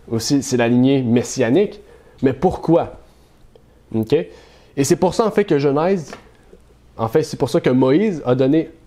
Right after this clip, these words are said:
un chapitre complet sur Judas, en plein milieu de la géné-, généalogie des douze fils d'Israël. C'est pour ça, c'est parce que Judas avait une lignée spéciale et que l'histoire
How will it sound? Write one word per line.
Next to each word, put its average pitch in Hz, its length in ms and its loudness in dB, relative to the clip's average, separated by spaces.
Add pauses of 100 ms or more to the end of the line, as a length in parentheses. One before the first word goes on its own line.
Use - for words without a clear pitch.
(120)
un 180 140 2
chapitre 175 420 -2
complet 175 640 0
sur 180 280 0
Judas, 131 360 -2 (520)
en 127 120 0
plein 180 180 2
milieu 175 260 2
de 160 60 -2
la 139 120 2
géné-, 135 340 2 (120)
généalogie 131 680 0
des 127 140 2
douze 139 280 0
fils 135 240 -2
d'Israël. 110 400 -2 (540)
C'est - 160 -2
pour 123 140 0
ça, 196 140 0
c'est - 80 -12
parce 123 140 -4
que 139 100 2
Judas 139 280 2
avait 147 140 2
une 131 80 2
lignée 135 180 2
spéciale 180 500 -2 (400)
et 127 60 -4
que 147 80 2
l'histoire 185 800 0